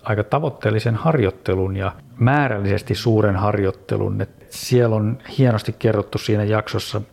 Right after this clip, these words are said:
Tuomas avaa sitä omaa tekemistään, miten hän sitten koostaa sen on-, oman harjoittelun sen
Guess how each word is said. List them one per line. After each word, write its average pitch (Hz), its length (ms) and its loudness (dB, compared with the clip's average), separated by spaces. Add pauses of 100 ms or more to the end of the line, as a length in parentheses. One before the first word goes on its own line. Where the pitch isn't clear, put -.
Tuomas 101 340 0
avaa 101 260 2
sitä 101 240 -2
omaa 101 280 2
tekemistään, 101 800 -4
miten 101 280 0
hän 98 160 -2
sitten 104 400 -6
koostaa 104 440 0
sen 98 160 -2
on-, 101 220 -2
oman 107 280 0
harjoittelun 95 680 -4
sen 98 200 -4